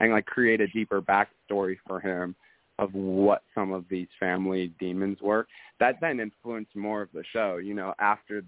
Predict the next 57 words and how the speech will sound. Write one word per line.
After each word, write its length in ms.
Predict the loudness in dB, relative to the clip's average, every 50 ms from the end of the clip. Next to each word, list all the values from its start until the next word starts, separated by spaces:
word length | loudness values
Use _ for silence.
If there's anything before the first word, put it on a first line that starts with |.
| -4 -2
that 260 | 0 0 0 -2 -6
was 140 | -10 -10 -10 -8
revealed, 460 | -8 -8 -8 -4 -2 -2 -2 -2 -2 -4
it 100 | -8 _ -2
kept 220 | 0 0 0 0 _ _ _ -20 _ -8
growing 540 | -2 2 2 2 2 2 -2 -6 -6 -8 -6
with 180 | -6 -6 -6 -4
more 480 | -4 -4 -4 -2 -2 -2 -4 -4 -6 -8 _ _ -4
of, 120 | -2 -2 0
more 240 | 2 4 6 6
about 260 | 6 6 4 2 2 0
his 120 | -6 -6 -2 2
family. 640 | 4 4 4 4 2 0 0 0 0 0 0 0
And 160 | 0 0 0 0
then 120 | 0 0
if 120 | -2 -4 -4 -8
you 100 | -12 -8 _
see 140 | 2 4 4
in 120 | 4 4 2 2
season 320 | 2 2 4 2 0 2
five, 320 | 4 4 6 6 6 4 2 2
like, 180 | -2 -4 -4 -4 _ _ _ -20 -20 _ -6
there's 120 | -6 -6 -4
the 80 | -6 -12 _ 0
serial 240 | 2 4 4 4
killer 280 | 2 0 0 0 0 0 -2 -4
storyline, 520 | 0 0 0 0 0 0 -2 -2 -2 -4
and 120 | -6 -6
then 200 | -6 -6 -8 -8 -10 _ _ -20 -20 _
who 180 | _ -2 0 4
that 180 | 4 4 6 6
is, 260 | 4 4 4 2 0 -4 _ _ _ _ _ -4
I 100 | -2 0
don't 100 | 0 0
wanna 180 | 0 -2 -2 -2
ruin 260 | -2 -2 0 0 -2
it 100 | -4 -4
for 100 | -6 -6
people 320 | -4 -4 0 4 4 2 2
'cause 160 | 0 -4 0
they 140 | 0 0 0
can 120 | 0 -2
watch 220 | 0 0 -2 -2
at 80 | -4 -6
youthful 300 | -6 -6 -6 _ -10 -4
days 240 | 0 2 2 2 0 -2
dot 200 | -2 -2 -2 -2
net 260 | -4 -4 -4 -4 -4
now. 220 | -4 -4 -2 -2
You 160 | -4 -6 -8
can 120 | -10 -10 -8
catch 280 | -2 -2 -2 -2 -2
up 120 | -4 -6 -6 -6
on 180 | -8 -8 -8
this 100 | -10 -10 _
whole 160 | -2 -2 -2 -2
show, 260 | 0 0 0 0